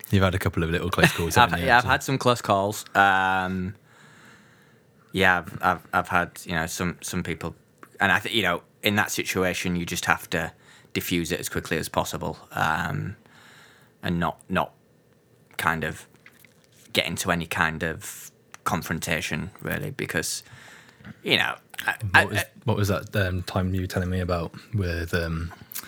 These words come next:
Speaker 1: the big guy giving his girlfriend a kiss?
Speaker 2: Oh, yeah. Um,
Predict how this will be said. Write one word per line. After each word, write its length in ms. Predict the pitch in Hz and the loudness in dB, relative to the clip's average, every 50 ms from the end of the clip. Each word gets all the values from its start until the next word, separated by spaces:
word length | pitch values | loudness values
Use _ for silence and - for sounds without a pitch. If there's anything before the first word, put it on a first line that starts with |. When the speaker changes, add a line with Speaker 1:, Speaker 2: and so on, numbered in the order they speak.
| - - - - - - _ _ - | -14 -18 -20 -20 -20 -20 _ _ -12
Speaker 1:
the 60 | 101 | -2
big 200 | - 98 87 - | 0 0 0 2
guy 260 | - 87 82 87 87 | 0 2 2 2 0
giving 280 | 80 87 82 85 82 82 | 0 -2 -2 0 0 0
his 180 | 82 82 80 - | -2 -4 -4 -2
girlfriend 380 | - 90 85 85 - 85 82 | -2 -2 -2 0 -2 -2 -2
a 40 | 85 | 0
kiss? 320 | - - 82 80 - - - - - - - - - - _ _ _ _ _ - - - - - - - - - - - - _ _ _ _ - - - | 0 -2 -2 -2 -4 -10 -16 -18 -20 -20 -20 -20 -20 -20 _ _ _ _ _ -20 -20 -20 -20 -20 -20 -20 -20 -20 -20 -20 -20 _ _ _ _ 0 6 8
Speaker 2:
Oh, 240 | 147 156 147 135 127 | 8 8 8 4 4
yeah. 260 | 123 131 131 113 - - - - 131 | 6 6 6 6 4 0 -16 -2 4
Um, 920 | 123 120 120 120 120 120 120 120 120 117 117 113 113 113 110 110 107 101 | 6 8 8 8 8 8 6 6 6 4 4 2 2 2 2 2 0 0